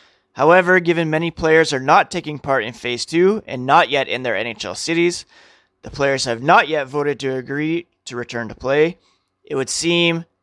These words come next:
to make that phase three date more difficult to hit. And in fact, some players are expressing some concern about these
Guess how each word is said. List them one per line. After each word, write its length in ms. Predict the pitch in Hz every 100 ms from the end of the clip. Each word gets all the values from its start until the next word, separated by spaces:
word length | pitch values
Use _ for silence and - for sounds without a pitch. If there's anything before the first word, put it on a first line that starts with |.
| _
to 100 | 156
make 420 | 147 143 139 _
that 240 | 131 127 -
phase 340 | - 143 143
three 260 | - 143 143
date 480 | 123 127 127 123 - _ _ _
more 180 | 123 127
difficult 560 | 120 123 - - 117 110
to 80 | 117
hit. 340 | 160 165 -
And 120 | - 123
in 60 |
fact, 360 | 120 143 143 -
some 460 | - 170 170 180 180 _ _ _ _ -
players 760 | 165 165 165 160 160 - - _ _ _ _ _ -
are 440 | 165 170 165 - _ _ _ _ _ _ _
expressing 520 | - - 175 - 160
some 240 | 139 180 160
concern 560 | 160 - 190 180 175
about 480 | 147 127 139 135 - _ -
these 320 | 139 123